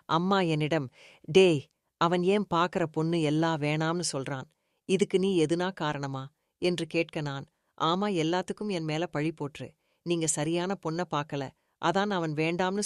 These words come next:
சொல்றான்" என்று சொன்னேன். "அம்மா, என்னடா சொல்ற?" நான், "இங்க வரும்போதெல்லாம் என் கூட சேர்ந்து இல்லனா தனியாதான் அவன் விளையாடுவான். அவன் கல்யாணத்துக்கு அப்புறம் கூட அவன் நல்லா விளையாடணும்னு பார்க்கறான்.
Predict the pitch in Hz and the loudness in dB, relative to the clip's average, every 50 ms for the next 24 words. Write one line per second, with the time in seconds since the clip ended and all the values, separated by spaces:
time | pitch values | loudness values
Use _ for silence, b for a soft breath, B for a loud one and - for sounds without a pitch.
0 | - 180 156 147 156 156 160 160 147 139 139 160 151 - 147 135 135 131 123 143 | -2 -2 -2 -2 -2 -4 -4 -4 -6 -6 -6 -6 -6 -6 -6 -6 -8 -8 -10 -12
1 | - _ _ _ _ _ _ _ _ _ _ - - 139 147 143 143 135 127 - | -14 _ _ _ _ _ _ _ _ _ _ -8 -6 -6 -4 -4 -4 -6 -8 -12
2 | _ _ _ _ _ _ _ - 180 180 190 220 254 254 247 240 - - 170 151 | _ _ _ _ _ _ _ 0 2 2 2 2 2 2 2 2 0 0 0 0
3 | 151 147 139 139 139 135 135 143 - _ _ _ _ _ - 180 180 170 170 165 | -2 -2 -4 -4 -6 -8 -8 -12 -14 _ _ _ _ _ -2 0 2 2 2 2
4 | 165 180 196 185 170 170 170 175 165 156 160 165 175 180 175 160 147 - 170 175 | 2 0 0 0 0 0 0 2 0 0 0 -2 -2 -2 -4 -4 -2 -2 -2 -2
5 | 170 156 - - 156 160 170 190 180 185 165 156 151 151 143 147 156 156 147 143 | -2 -2 0 0 2 2 2 2 0 0 0 -2 -2 -4 -4 -4 -4 -4 -6 -8
6 | - _ _ _ _ _ - 170 165 175 190 190 185 180 170 170 165 170 156 143 | -10 _ _ _ _ _ -4 -2 0 2 2 2 2 0 0 -2 -4 -4 -6 -6
7 | 147 147 143 147 147 147 143 139 139 131 131 117 - _ _ _ _ _ _ - | -6 -8 -8 -6 -6 -6 -6 -6 -8 -10 -10 -12 -16 _ _ _ _ _ _ -6
8 | 156 160 156 156 165 165 170 185 185 185 180 160 185 160 - 147 131 135 - - | -4 -4 -4 -4 -4 -2 -2 -2 -2 -2 -4 -6 -8 -8 -6 -6 -6 -6 -6 -4
9 | 180 175 170 156 156 160 170 160 151 143 135 131 139 151 165 160 151 147 147 147 | -4 -4 -4 -4 -6 -6 -6 -6 -6 -8 -8 -8 -6 -6 -6 -4 -4 -4 -4 -4
10 | 147 143 139 135 139 139 143 147 139 - 139 131 127 - - 123 113 104 | -6 -6 -6 -8 -8 -10 -10 -10 -10 -8 -8 -10 -10 -10 -12 -14 -14 -14